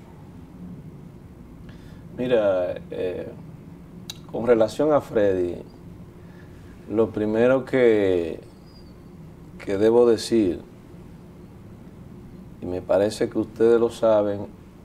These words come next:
o algunos lo intuyen, pero a muchas de esas personas que,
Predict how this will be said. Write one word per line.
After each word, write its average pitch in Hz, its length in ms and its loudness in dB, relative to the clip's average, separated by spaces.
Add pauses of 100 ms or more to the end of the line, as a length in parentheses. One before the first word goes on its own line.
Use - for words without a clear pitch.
(280)
o 92 160 4
algunos 92 800 0 (320)
lo 92 180 -2
intuyen, 90 680 -4 (1800)
pero 107 480 4 (420)
a 107 60 2
muchas 143 380 2
de 139 100 2
esas 135 200 2
personas 131 560 0
que, 98 400 -4